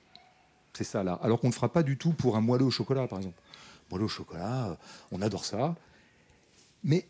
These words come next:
on n'a pas tout de suite envie de démontrer que c'est, euh, objectivement du génie universel, quoi. Je, euh, l'art, euh, et donc c'est pour ça qu'on s'engueule beaucoup <laughs> sur l'art, quoi. Que ça devient, que des fois c'est une boucherie,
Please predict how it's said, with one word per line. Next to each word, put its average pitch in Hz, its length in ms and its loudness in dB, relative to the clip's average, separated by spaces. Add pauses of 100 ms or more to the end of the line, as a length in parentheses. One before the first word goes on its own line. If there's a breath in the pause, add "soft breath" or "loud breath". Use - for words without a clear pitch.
(100)
on 147 100 2
n'a 113 60 2
pas 139 120 -2
tout - 200 -6
de 170 60 -6
suite - 240 -4
envie 131 160 0
de 127 80 -8
démontrer 110 480 2
que 110 140 -6
c'est, 104 340 -2
euh, 90 480 0 (600)
objectivement 110 520 0
du 95 120 -4
génie 95 320 -2
universel, 90 500 -6
quoi. - 140 -16 (100)
Je, - 140 -16
euh, - 20 -12 (380)
l'art, 143 400 0
euh, 90 960 -2
et 85 80 -6
donc 104 200 -4
c'est - 100 -8
pour - 100 -12
ça 254 120 -4
qu'on 143 120 -4
s'engueule 101 400 -2
beaucoup 98 260 -6
<laughs> - 20 -4
sur - 220 -2 (200)
l'art, - 180 -2
quoi. - 160 0 (460 loud breath)
Que - 100 -12
ça - 160 0
devient, 92 280 -2 (420 loud breath)
que 113 80 2
des 107 120 6
fois 160 160 2
c'est 113 120 2
une 92 100 4
boucherie, 123 400 0